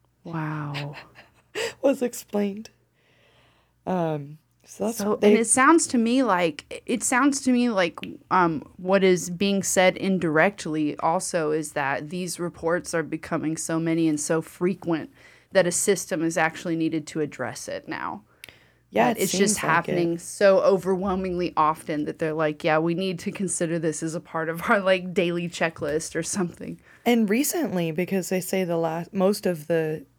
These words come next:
Speaker 2: sightings come from the last two years, so, so it's
Speaker 1: Wow.
Speaker 2: ramping up.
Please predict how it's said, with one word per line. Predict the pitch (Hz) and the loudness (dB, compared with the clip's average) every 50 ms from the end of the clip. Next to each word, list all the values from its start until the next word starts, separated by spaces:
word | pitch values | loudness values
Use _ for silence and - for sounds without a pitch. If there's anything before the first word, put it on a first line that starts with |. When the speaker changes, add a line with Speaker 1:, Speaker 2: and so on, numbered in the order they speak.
| _ _ | _ _
Speaker 2:
sightings | - - - 160 175 180 180 170 165 | -20 -2 0 2 2 2 0 -4 -6
come | - - 165 156 | -6 -8 -8 -6
from | - 160 | -6 -6
the | 160 156 | -6 -4
last | 151 151 147 151 - - | -4 -4 -6 -6 -8 -12
two | - 160 | -10 -10
years, | 151 139 160 175 180 156 151 - | -6 -2 -2 -2 -2 -2 -4 -8
so, | - - 147 | -10 -10 -10
so | - - 160 | -6 -6 -4
it's | 151 - 123 127 | -4 -6 -6 -4
Speaker 1:
Wow. | 151 | -4
Speaker 2:
ramping | 156 165 156 156 131 135 | -4 -2 -2 -4 -2 0
up. | 147 151 - - | 2 0 0 0